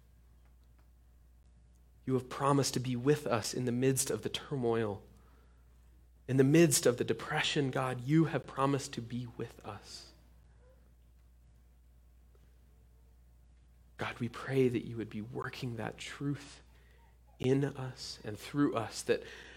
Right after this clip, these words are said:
as we face it, we might lay hold of ourselves and preach that gospel to ourselves, preach the truth of yourself crucified for us, that we might be made right with you,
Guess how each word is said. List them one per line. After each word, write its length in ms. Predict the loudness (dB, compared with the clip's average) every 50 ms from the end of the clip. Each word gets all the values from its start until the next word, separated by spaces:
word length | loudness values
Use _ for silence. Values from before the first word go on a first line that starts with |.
| -20 -16 -8 -6
as 160 | -6 -4 -2
we 120 | -2 -2
face 520 | -4 -4 -6 0 2 4 4 4 2 0 -2
it, 240 | -2 -2 -4 -8 -16 -14 -8 -6
we 80 | -4
might 260 | -2 -2 -4 -4 -4
lay 320 | -4 0 2 6 6 6 6
hold 360 | 4 4 4 6 6 6 6
of 100 | 6 6
ourselves 600 | 4 2 2 0 -2 -2 -2 -4 -4 -6 -10 -12 -14 -16 -6 2
and 160 | 2 4 4 2
preach 440 | -2 -2 -2 -2 0 0 -4 -4
that 200 | -4 -6 -6 -6
gospel 460 | -6 -2 0 0 0 0 -2 -4 -4 -4
to 180 | -4 -4 -4
ourselves, 460 | -4 -4 -4 -4 -2 -2 -2 -2 -2
preach 440 | -6 -6 0 2 2 2 2 0 -4
the 80 | -4 -6
truth 440 | -6 0 2 4 4 4 2 -2 -10 -16 -16 -16 -16 -16 -10 -6
of 140 | -6 -4 -2
yourself 720 | -2 0 0 0 0 -2 -2 -2 -2 -2 -4 -8 -14 -18 -20 -20 -20 -20 -16 -12
crucified 720 | -6 0 2 2 4 4 4 2 2 2 0 0 0 -2
for 280 | -4 -4 -2 -2 -2 -2
us, 220 | -2 -4 -2 -2
that 120 | -2 -2
we 300 | -2 -2 -2 0 0 0
might 400 | 0 0 -2 -4 -4 -6 -8 -8
be 240 | -8 -8 -6 -6 -8 -10 -16 -20 -20 -20 -14 -12
made 160 | -12 -10 -10 -12 -12 -8
right 260 | -6 -6 -6 -6 -6
with 300 | -10 -12 -14 -14 -14 -12
you, 160 | -12 -12